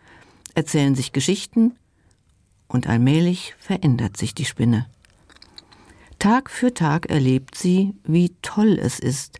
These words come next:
wenn man jemanden zum Reden hat. Tag für Tag tickt die Uhr bis zum vierundzwanzigsten Dezember und zum Weihnachtsbraten. Diese außergewöhnliche Geschichte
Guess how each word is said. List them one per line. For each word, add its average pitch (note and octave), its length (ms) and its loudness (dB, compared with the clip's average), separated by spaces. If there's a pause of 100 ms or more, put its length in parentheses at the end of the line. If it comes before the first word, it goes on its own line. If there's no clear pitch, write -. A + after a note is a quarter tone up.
(140)
wenn D3 100 2
man C#3+ 120 2
jemanden C3+ 380 0
zum D3+ 180 0
Reden D#3+ 460 2
hat. - 220 -4 (640)
Tag A3 380 0
für C3+ 260 -4
Tag E3 520 -2
tickt - 280 -10 (200)
die C#3 140 2
Uhr D#3 360 2
bis - 380 -6
zum E3+ 240 2
vierundzwanzigsten C3+ 1080 -2
Dezember E3+ 760 0 (640)
und C3+ 260 0
zum D#3+ 300 0
Weihnachtsbraten. A#2 920 -2 (1080)
Diese F3+ 220 4
außergewöhnliche F3 640 2
Geschichte D3 640 -2